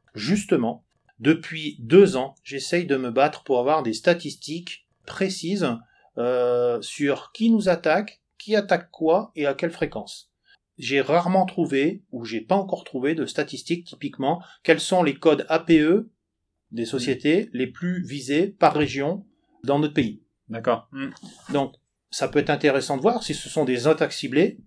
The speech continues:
Speaker 1: ou des attaques, euh, opportunistes liées au tout venant. Par région, ça peut être aussi intéressant pour savoir si c'est des attaques, euh, ciblées soit par l'activité, soit par la géographie, pour des raisons X ou Y qu'on sait pas dire aujourd'hui.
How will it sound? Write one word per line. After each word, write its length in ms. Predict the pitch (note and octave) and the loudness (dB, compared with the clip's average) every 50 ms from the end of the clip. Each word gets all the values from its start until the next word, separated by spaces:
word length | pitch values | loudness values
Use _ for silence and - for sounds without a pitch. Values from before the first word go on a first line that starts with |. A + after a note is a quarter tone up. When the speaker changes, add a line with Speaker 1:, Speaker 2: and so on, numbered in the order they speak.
| _ _ | _ _
Speaker 1:
ou 300 | G3 A3 C#4+ D4+ E4 - _ - | 6 8 8 8 8 4 _ -16
des 360 | C3 A#2 B2+ D3+ D#3+ C3+ D3 | -12 0 2 2 4 4 2
attaques, 440 | C3 - - D#3+ E3+ F#3 F#3 - B2+ | 0 4 4 6 6 6 4 2 0
euh, 60 | B2 | 0
opportunistes 800 | B2 B2 A#2+ G#2+ C#3 B2 - - B2+ A#2+ B2+ D3 F3 F3 - | 0 0 0 0 -2 -4 -4 -4 -4 -2 -2 -2 -2 -2 0
liées 240 | D3 B2+ A#2 A#2 C3+ | 0 0 0 2 0
au 80 | D3+ D3+ | 0 0
tout 160 | - - D3 | 0 -2 -2
venant. 320 | C3 C3 A#2 G#2 - - _ _ _ _ | 0 0 -2 -2 -6 -10 _ _ _ _
Par 160 | D#3+ C#3+ A#2+ | 4 4 4
région, 360 | C#3+ D3 C#3 - G3+ A3+ C4+ | 4 0 2 2 2 2 2
ça 160 | A#3+ - E3+ | 2 0 0
peut 120 | - - C#3+ | 2 2 -2
être 120 | C3+ - | -2 -2
aussi 220 | C#3 C3 - - | -6 -8 -6 -6
intéressant 520 | C#3 C3 - C#3+ C3 B2 B2 - G#3 A#3+ B3 | -8 -6 -4 -2 -2 -2 -2 -2 -4 -6 -6
pour 140 | - - - | -8 -12 -4
savoir 360 | - D3 C3+ C#3 C#3+ C3 - | -2 -2 2 2 0 0 -2
si 160 | - - C3 | -8 -14 -14
c'est 400 | - - C#3 C3 B2 B2 A#2+ A#2 | -8 -4 -2 0 2 0 0 -2
des 200 | A2+ B2 A#2 A#2+ | -4 -6 -4 -4
attaques, 380 | C3 B2 - C#3+ C3+ B2+ - B2 | -4 -2 0 0 0 0 -2 -8
euh, 160 | A#2+ A2+ A2 G#2+ - - - _ | -10 -10 -12 -14 -16 -20 -20 _
ciblées 640 | - - - C#3 A#2+ B2+ C#3 C#3+ C#3 C3+ C3 - _ _ _ | -18 -16 -14 -12 -8 -4 -2 -2 -2 -2 -4 -6 _ _ _
soit 360 | - - - - F#3 F#3 F#3 | -18 -12 -2 2 2 2 4
par 140 | F#3 E3 D#3 | 2 2 2
l'activité, 560 | D3+ D3 D3 - D3+ C#3 D3 - G3+ A3+ A3 | 2 -2 -2 -6 -8 -8 -2 -2 0 -2 -2
soit 400 | - - - - - F3+ F#3+ G3+ | -6 -12 -14 -6 -2 0 0 2
par 140 | G3 F#3 F3 | 2 0 2
la 100 | F3 E3+ | 2 0
géographie, 560 | D#3+ F3 E3+ E3 E3 E3+ E3 - B2+ A#2 - _ _ _ _ _ _ _ | 2 2 2 4 4 2 0 -4 -8 -10 -10 _ _ _ _ _ _ _
pour 140 | - A2+ A2 | -8 -8 -4
des 100 | A2+ A#2+ | -2 0
raisons 420 | A2+ A2+ A#2 A2 C#3 D#3+ F3+ F#3+ F#3+ | 0 0 -2 0 0 0 0 0 -2
X 240 | D#3 C#3+ - - C#3+ | -8 -10 -8 -8 -8
ou 40 | |
Y 280 | B2 C3 D#3+ G#3 A3+ A3+ | -4 -2 -2 -2 -2 -4
qu'on 120 | - C3 | -8 -12
sait 160 | A#2 - C3+ B2+ | -8 -6 -8 -4
pas 160 | - E3 E3 | -2 -2 -2
dire 200 | E3 F#3+ F3+ E3 | 0 -2 -2 -2
aujourd'hui. 360 | D#3+ - D3 C3 A#2+ A2+ - | -2 -2 -4 -6 -6 -8 -10